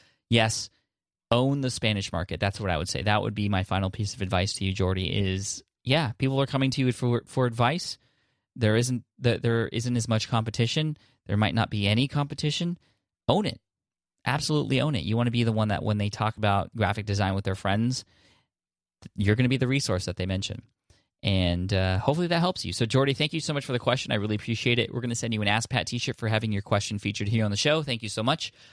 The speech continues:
You'll hear from my assistant in the next couple of weeks or so to collect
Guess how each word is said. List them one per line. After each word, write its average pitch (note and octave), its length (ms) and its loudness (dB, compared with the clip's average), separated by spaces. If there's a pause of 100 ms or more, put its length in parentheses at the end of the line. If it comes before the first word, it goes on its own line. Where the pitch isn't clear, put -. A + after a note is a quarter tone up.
(160)
You'll G2+ 120 -2
hear G#2+ 300 2
from - 180 -8
my F#2+ 80 0
assistant G#2+ 460 -4
in G#2 80 -4
the G2 60 0
next G#2 200 0
couple G2+ 220 -2
of G2 60 2
weeks A#2+ 220 0
or A#2+ 60 0
so A#2+ 280 4 (440)
to A2+ 100 -6
collect G2+ 440 -2